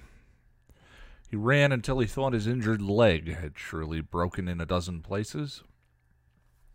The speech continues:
and all the wounds that had half healed from Glory's tortures had reopened and spilled his blood all over himself in the street. But no pain he endured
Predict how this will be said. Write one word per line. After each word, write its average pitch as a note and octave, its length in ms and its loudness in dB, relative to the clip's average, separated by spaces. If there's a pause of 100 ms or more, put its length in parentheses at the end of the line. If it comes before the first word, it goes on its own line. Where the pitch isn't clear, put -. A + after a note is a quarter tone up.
(180)
and D#2 120 -18
all E2+ 180 -10
the G#2 100 -6
wounds G#2+ 540 -4
that - 180 -6
had F2 140 -6
half G#2 280 -2
healed G#2+ 260 -2
from G2 220 -8
Glory's G2 400 2
tortures E2+ 720 2
had C#2+ 80 -10 (100)
reopened F2+ 540 0
and C#2+ 100 -12
spilled F2 380 -4
his D#2 140 -4
blood E2 560 0 (840)
all E2+ 260 2
over E2 180 0
himself D#2+ 500 -4
in D2+ 80 -6
the D2 80 -8
street. E2+ 480 -4 (1300)
But - 120 -4
no D#3+ 220 6
pain D3+ 360 4
he C3 200 2
endured G#2+ 640 4